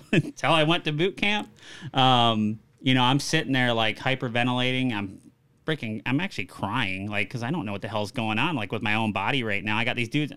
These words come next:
yelling at me, and they're like, "Why are you, you know, why are you crying?" "Because I'm yelling, 'cause we're yelling at you." And I'm like, "No, I can't catch my breath right now."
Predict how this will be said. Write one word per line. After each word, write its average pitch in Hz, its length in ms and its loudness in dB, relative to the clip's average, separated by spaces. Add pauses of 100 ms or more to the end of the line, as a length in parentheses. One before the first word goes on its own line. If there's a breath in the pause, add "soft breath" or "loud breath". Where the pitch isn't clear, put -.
(120)
yelling 120 400 0
at 107 100 -4
me, 113 80 -2
and 117 60 -4
they're 120 80 -6
like, 120 180 -6
"Why 196 160 -10
are - 20 -10
you, 185 240 -6
you 139 120 -2
know, 139 120 2
why 180 180 -2
are 202 40 -4
you 175 100 -6
crying?" 170 380 -2
"Because 135 240 -4
I'm 139 140 0
yelling, 151 360 2
'cause 127 200 -6
we're 123 100 -4
yelling 185 300 0
at 185 40 -4
you." 180 120 -2
And 147 80 -2
I'm 117 80 -2
like, 117 120 -2
"No, 160 200 -4
I 135 80 -2
can't - 260 -6
catch - 220 -4
my 147 100 -2
breath 160 240 -2
right 110 160 -4
now." 107 260 -6